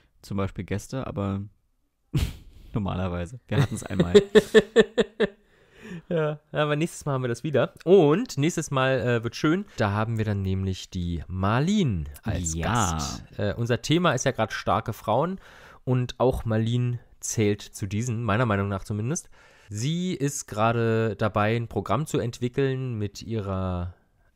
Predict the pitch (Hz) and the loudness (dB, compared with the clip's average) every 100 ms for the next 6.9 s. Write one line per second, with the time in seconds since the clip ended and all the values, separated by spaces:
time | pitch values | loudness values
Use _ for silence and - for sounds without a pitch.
0 | - 92 90 85 85 87 - 98 90 87 | -8 -6 -4 -4 -4 -6 -6 -6 -4 -4
1 | 85 85 82 - _ - 85 87 - 92 | -4 -4 -8 -12 _ -14 -10 -8 -6 -8
2 | 82 - 82 82 - 98 139 120 120 123 | -8 -10 -8 -6 -2 0 2 2 2 2
3 | 143 - 104 123 143 143 156 175 - 110 | 0 0 -2 0 0 0 -2 -4 -4 -2
4 | 101 104 113 113 110 110 120 123 101 117 | 0 0 0 0 -2 -4 -4 0 2 2
5 | 123 120 107 101 98 95 101 101 - 101 | 2 0 0 -2 -2 -4 -6 -6 -6 -4
6 | 101 95 98 - - - 92 - - | 0 0 -2 -6 -10 -6 -6 -8 -20